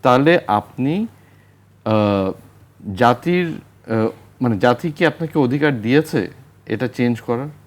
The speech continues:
আপনি কি, মানে, জাতির ম্যান্ডেট নিয়ে এসছেন এই, এই পজিশনে বসে এই দেশের পুরো এত বড় একটা ডিসিশন নেওয়ার? আপনার তো কয়েকটা কাজ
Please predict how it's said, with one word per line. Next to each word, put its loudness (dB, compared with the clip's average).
আপনি -4
কি, -2
মানে, 2
জাতির 2
ম্যান্ডেট 2
নিয়ে 2
এসছেন -2
এই, 0
এই -4
পজিশনে -2
বসে 0
এই 0
দেশের 0
পুরো 0
এত -2
বড় 0
একটা -2
ডিসিশন -2
নেওয়ার? 0
আপনার 0
তো -8
কয়েকটা 0
কাজ 0